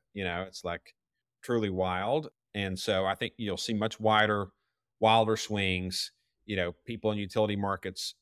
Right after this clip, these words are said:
did much better even than vacation markets in twenty-one, at least from my perspective. Maybe not from a rev-, but from a cap rate basis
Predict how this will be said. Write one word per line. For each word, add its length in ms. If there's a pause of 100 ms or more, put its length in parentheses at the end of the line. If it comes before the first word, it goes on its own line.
did 160
much 300
better 460 (140)
even 220
than 140
vacation 500
markets 640
in 120
twenty-one, 720
at 460
least 160
from 120
my 140
perspective. 500 (360)
Maybe 200
not 180
from 120
a 20
rev-, 300
but 180
from 120
a 60
cap 320
rate 240
basis 580